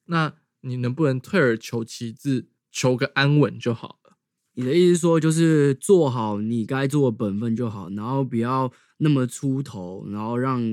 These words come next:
Speaker 2: 人家会想要跟你竞争，然后造成可能有伤亡的产生吗？
Speaker 1: 对，没错。这样的话就会觉得说，“哎，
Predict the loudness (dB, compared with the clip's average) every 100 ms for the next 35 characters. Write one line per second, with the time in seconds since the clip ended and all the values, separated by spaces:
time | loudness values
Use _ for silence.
0 | -6 -6 -4 -4 -4 -4 -4 -6 -8 -4
1 | -4 -4 -4 -2 -2 -2 -4 -4 -6 _
2 | _ _ _ _ -6 -2 -2 -2 -2 -2
3 | -4 -4 -4 -4 -4 -2 -4 -4 -8 -6
4 | -2 2 2 2 -2 -4 -6 -12 -10 -8
5 | -4 -4 -6 -14 _ _ _ _ _ 2
6 | 4 4 0 0 0 0 -4 -8 0 2
7 | 4 4 2 0 -2 0 -2 -4 -10 -10
8 | -8 -2 -2